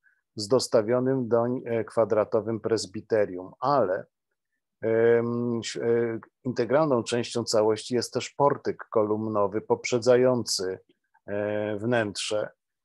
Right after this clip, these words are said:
I teraz, kiedy ten uwzglę-, uwzględnilibyśmy ten portyk, to całość zamykała nam by się w formie kwadratu,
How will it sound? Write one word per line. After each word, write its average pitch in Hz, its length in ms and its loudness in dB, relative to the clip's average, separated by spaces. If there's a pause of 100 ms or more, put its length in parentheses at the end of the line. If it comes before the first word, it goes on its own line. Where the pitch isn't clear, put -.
(100)
I 113 100 -8
teraz, 135 360 6
kiedy 107 240 -2
ten 110 180 -2
uwzglę-, 117 800 -6
uwzględnilibyśmy 113 1400 -2
ten 107 260 -4
portyk, 107 560 -2
to 113 120 2
całość 123 420 2
zamykała 110 540 2
nam 107 360 -4
by 101 60 -10
się 117 220 -6
w - 40 -16
formie 101 440 -4
kwadratu, 120 960 0